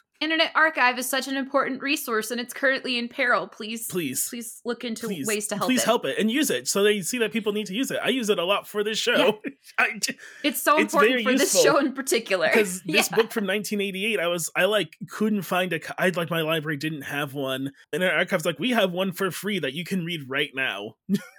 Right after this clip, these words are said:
Speaker 1: It's like, God bless. <laughs>
Speaker 2: But I know a lot about the show from that. The show featured different models of cars from the Hot Wheel line, specifically from the nineteen sixty-eight, nineteen sixty-nine line, which makes sense. They never specifically call the cars Hot Wheels,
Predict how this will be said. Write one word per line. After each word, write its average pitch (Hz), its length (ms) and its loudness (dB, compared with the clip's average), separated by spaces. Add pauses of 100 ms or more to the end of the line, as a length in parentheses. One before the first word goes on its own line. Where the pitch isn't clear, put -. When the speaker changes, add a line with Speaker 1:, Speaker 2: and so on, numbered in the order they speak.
(580)
Speaker 1:
It's - 80 -16
like, 208 200 -6
God 254 360 4
bless. - 640 -4
<laughs> - 60 -14
Speaker 2:
But 185 120 2
I 208 100 6
know 214 160 4
a - 20 6
lot 185 200 2
about 170 180 0
the 165 100 -2
show 165 220 2
from 151 420 -2
that. 117 300 -6 (120)
The 170 100 -6
show 196 420 2
featured 170 720 -6 (260)
different 240 240 0
models 214 280 4
of 233 80 -8
cars 151 340 -2
from 175 180 -4
the 190 80 0
Hot 160 240 -4
Wheel 135 160 -4
line, 110 420 -6 (320)
specifically 180 460 -4
from - 140 -6
the 165 80 0
nineteen 156 320 -4
sixty-eight, 165 400 -4
nineteen 139 280 -6
sixty-nine 139 500 -6
line, 117 140 -6
which 135 180 -10
makes 117 220 -6
sense. - 480 -8 (300)
They 190 80 2
never 302 180 4
specifically 233 600 -2 (100)
call 151 420 -6
the 220 100 2
cars 240 400 0
Hot 247 280 0
Wheels, 302 500 -4